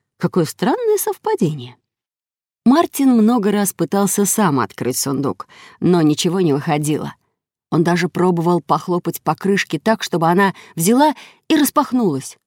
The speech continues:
Мало ли, вдруг крышка реагирует на таинственное постукивание. Но тщетно.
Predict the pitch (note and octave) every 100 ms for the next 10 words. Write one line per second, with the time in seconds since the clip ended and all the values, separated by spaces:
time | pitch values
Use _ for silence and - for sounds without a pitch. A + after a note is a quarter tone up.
0 | _ _ F3 C4+ G#3 C3+ _ _ _ _
1 | E3+ D#4+ - A#3 G#3 - F#3 F3 F3 F#3+
2 | E3+ - - _ F3 F#3 F#3 E3 - E3
3 | F3+ A#3+ - F#3 - B2+ A#2+ A#2+ _ _
4 | _ _ _ _ A3+ G4 - - - -
5 | - F3+